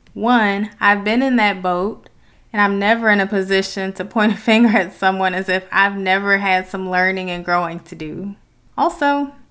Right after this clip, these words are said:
this is a nice reminder that I have come a long way. All right, for the story. Years ago, actually at the time I was just a couple of years into my career, I encountered someone through my job who I hadn't met before.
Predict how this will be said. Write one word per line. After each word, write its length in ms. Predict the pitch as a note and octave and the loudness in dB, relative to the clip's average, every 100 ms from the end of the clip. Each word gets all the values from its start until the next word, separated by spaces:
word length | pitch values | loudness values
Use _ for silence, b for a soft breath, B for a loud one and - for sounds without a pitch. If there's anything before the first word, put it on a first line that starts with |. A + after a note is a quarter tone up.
| _ - | _ -8
this 140 | F#4 | -4
is 80 | E4+ | 0
a 20 | |
nice 260 | C#4 B3+ B3+ | 2 2 0
reminder 420 | B3 A#3+ A#3 A3+ | 0 2 2 0
that 160 | A3 G3+ | 0 2
I 140 | G#3+ | 0
have 340 | A#3+ A#3+ A#3+ | 0 0 -2
come 240 | A#3+ A#3 A3 | -4 -6 -4
a 60 | |
long 280 | G3+ G#3 G3+ | -4 -4 -4
way. 360 | F#3+ F#3+ F3 - _ _ _ _ - _ _ - | -6 -8 -10 -18 _ _ _ _ -20 _ _ 0
All 80 | A3+ | 4
right, 480 | B3 A#3+ E3 - - | 6 4 -2 -12 -8
for 120 | A3 | -4
the 140 | G#3 G#3 | -4 -4
story. 600 | - A#3 A3+ D3 - G#3 b b b b _ - - | -6 -4 -4 -4 -8 -12 b b b b _ -20 -6
Years 300 | A#3 D#4+ C#4+ | 0 2 2
ago, 480 | G#3 F#3+ F3+ A3 B3 - _ _ - | 2 2 0 -4 -8 -14 _ _ -4
actually 380 | G3 G#3 A3 | -4 -2 -4
at 100 | G3+ | -4
the 60 | F#3+ | -6
time 300 | A3+ A#3 A3 | 0 2 2
I 100 | F#3 | -2
was 120 | G3 | -2
just 200 | G3 G#3 | -6 -6
a 60 | G3 | -4
couple 280 | A#3 A3 G3+ | -4 -2 -2
of 60 | |
years 260 | G3 F#3+ F#3+ | 0 -2 -4
into 180 | F#3+ G3+ | -8 -6
my 180 | E3 | -6
career, 680 | F#3 G3 G3+ G#3+ F#3 F#3+ G3+ b b - | -6 -4 -2 -2 -2 -6 -12 b b -2
I 120 | A#3 | -2
encountered 440 | A3+ A#3 A#3+ A#3+ | 0 2 2 0
someone 300 | A#3+ A3 G#3 | -2 -2 0
through 140 | G#3+ G#3+ | -2 -2
my 180 | F#3 F#3+ | -2 0
job 360 | G3+ G3 G3 | 2 2 0
who 80 | G#3+ | -4
I 120 | F#3+ | -2
hadn't 300 | G3 F3+ F3 | -2 -2 -4
met 180 | F3 E3 | -6 -8
before. 640 | F3 - E3+ D#3+ E3+ F#3+ | -12 -14 -12 -8 -8 -10